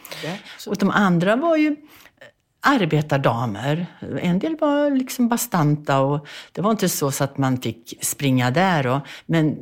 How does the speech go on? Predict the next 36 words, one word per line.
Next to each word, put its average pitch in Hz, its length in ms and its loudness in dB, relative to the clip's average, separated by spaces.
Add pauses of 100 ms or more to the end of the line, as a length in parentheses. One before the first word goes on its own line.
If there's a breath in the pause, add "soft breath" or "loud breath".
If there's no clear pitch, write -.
(100)
det 160 100 -2
var 147 220 2
ju 208 100 4
också 156 200 -2
så, 147 140 -2
på 143 140 -4
kvällarna 160 600 2
kunde 170 300 2
vi 139 100 2
ibland 151 480 2
gå 139 100 0
dit 127 280 0
och 127 80 -2
så 147 140 0
lekte 147 600 2
vi 135 300 2
och 135 60 -6
satte - 340 -2
oss 147 100 -2
till 151 140 -4
och 135 60 2
med 135 80 4
i - 20 2
centrifugen 135 1000 0 (400 loud breath)
och 143 120 -2
åkte 143 180 -2
karusell. 139 720 -2 (440 loud breath)
Så 175 60 0
att 170 60 0
det 170 100 2
var 151 240 4
ju 226 100 4
också 160 340 0 (760 loud breath)
en 156 140 -4
spännande 135 680 0
miljö. 143 340 0